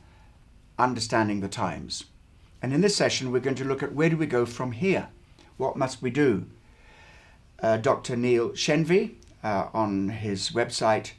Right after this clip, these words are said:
Shenvi Apologetics, provides quite a bit of information, which I'm drawing on today. And I'm gonna just touch on this quite briefly,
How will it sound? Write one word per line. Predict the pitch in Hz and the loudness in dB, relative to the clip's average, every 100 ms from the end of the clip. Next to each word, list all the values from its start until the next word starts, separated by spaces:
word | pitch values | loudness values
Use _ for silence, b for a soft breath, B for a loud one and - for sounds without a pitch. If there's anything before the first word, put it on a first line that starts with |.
| - | -10
Shenvi | - 120 113 | -4 -2 -2
Apologetics, | 104 120 113 110 139 175 180 | -4 -4 -4 0 0 0 -2
provides | - - 113 117 113 - | -8 -8 0 2 2 -2
quite | - 117 | -2 0
a | |
bit | 117 110 | 0 -2
of | 110 | -6
information, | 113 113 120 143 - 180 B B B B | -8 -2 0 2 0 -2 B B B B
which | 120 - | -8 -4
I'm | 107 | -4
drawing | 107 117 110 110 110 | 0 0 0 -2 -4
on | 101 107 110 | -4 -4 -6
today. | 139 131 110 78 | -2 2 2 0
And | 120 | 2
I'm | 156 | 2
gonna | 180 165 | 4 2
just | 143 143 | 0 -2
touch | - 170 - | 0 -2 -2
on | 139 | -4
this | 127 | -6
quite | - 123 117 | -4 -6 -4
briefly, | 131 160 - 95 95 | 0 -2 -2 -6 -6